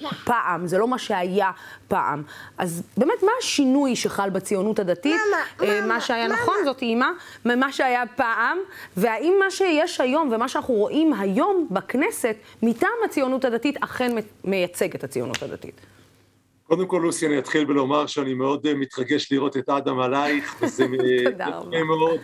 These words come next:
Speaker 3: משמח, ואני חושב ש-, אה,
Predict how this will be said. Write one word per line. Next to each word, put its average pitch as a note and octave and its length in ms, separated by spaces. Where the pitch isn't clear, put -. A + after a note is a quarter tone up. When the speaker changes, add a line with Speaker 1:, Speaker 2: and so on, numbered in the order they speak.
Speaker 3:
משמח, C#3+ 880
ואני C#3+ 160
חושב C3+ 340
ש-, - 160
אה, B2 520